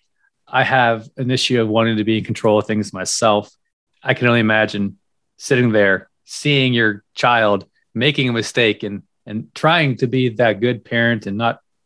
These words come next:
panic or freak out. That, that has to be challenging. It has to be difficult to hold back, I think. How do you, uh, not do that?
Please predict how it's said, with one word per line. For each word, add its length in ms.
panic 440
or 80
freak 340
out. 220
That, 280
that 180
has 400
to 60
be 100
challenging. 640
It 100
has 360
to 60
be 260
difficult 400
to 220
hold 300
back, 280
I 60
think. 360
How 200
do 100
you, 340
uh, 340
not 240
do 140
that? 240